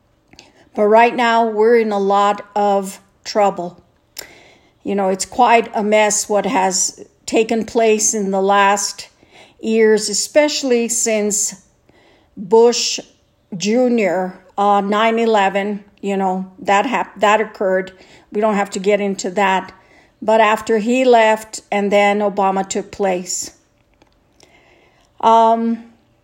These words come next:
so I, going back to voting for President Obama. I voted for President Obama because, again, I believed in him. I believed in the values and the ethics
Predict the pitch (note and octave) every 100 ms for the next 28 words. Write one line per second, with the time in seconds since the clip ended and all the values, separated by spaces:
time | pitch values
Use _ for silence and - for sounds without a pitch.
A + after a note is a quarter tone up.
0 | _ - - C4 C4 B3 - A#3 B3 C4
1 | C4+ A#3 A3+ A3 - G#3+ G#3 G#3 - _
2 | _ _ _ F#3 A#3 A3+ A#3 A3 G#3 -
3 | G#3+ G3 G3 G#3 G3+ G3 F#3+ F#3+ G3+ F#3+
4 | - _ _ _ - - _ _ - C#4
5 | D#4 D#4+ E4 E4 B3 - A#3+ A#3 A#3+ A#3
6 | G#3+ G3 G3+ G3+ G#3+ G3+ G3+ A3+ G3+ G#3+
7 | G3 G#3 G3+ G3+ - G#3 F#3 G#3 G#3+ A3+
8 | F#3+ - A3+ G#3 F#3 F#3+ F#3+ F3+ - _
9 | _ _ - G#3 G3+ A3 A#3+ C4+ A3+ A#3
10 | G3 F#3 G#3 G#3+ A3+ A#3 A#3+ A3+ G#3+ F#3+
11 | F#3 - A3 A3 A3+ A3 A3 -